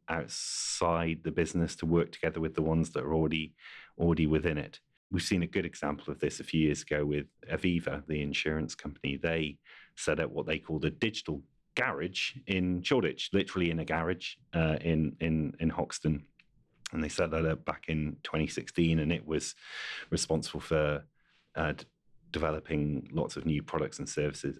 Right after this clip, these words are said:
apps and so on, that would then be taken back into the traditional business. On the M and A side, they're looking externally. We see, you know, endless examples of that across different sectors. A really good example,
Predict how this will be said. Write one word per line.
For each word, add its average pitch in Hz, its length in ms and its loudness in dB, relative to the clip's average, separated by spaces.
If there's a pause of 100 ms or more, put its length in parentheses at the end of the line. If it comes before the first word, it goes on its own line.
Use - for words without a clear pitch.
apps - 400 -8
and 69 120 -6
so 71 220 -2
on, 67 160 -6 (180)
that - 80 -2
would 69 140 -2
then 73 180 -4
be 67 120 -6
taken 67 400 -6
back 71 240 -6
into 69 320 -8
the 67 180 -10
traditional - 580 -4 (420)
business. 73 500 -4 (420)
On 101 100 4
the 85 120 4
M 85 160 4
and 82 80 4
A 82 560 2
side, 78 460 0
they're 76 100 4
looking 76 540 0 (540)
externally. 80 840 2
We 76 160 0
see, 73 640 0 (120)
you 80 100 -2
know, - 120 -8
endless 76 340 -2
examples 69 560 -6
of - 140 -12
that 67 220 -4
across - 280 -6
different - 400 -6
sectors. - 540 -6 (160)
A 82 40 0
really 78 160 4
good 76 200 0
example, 69 800 -4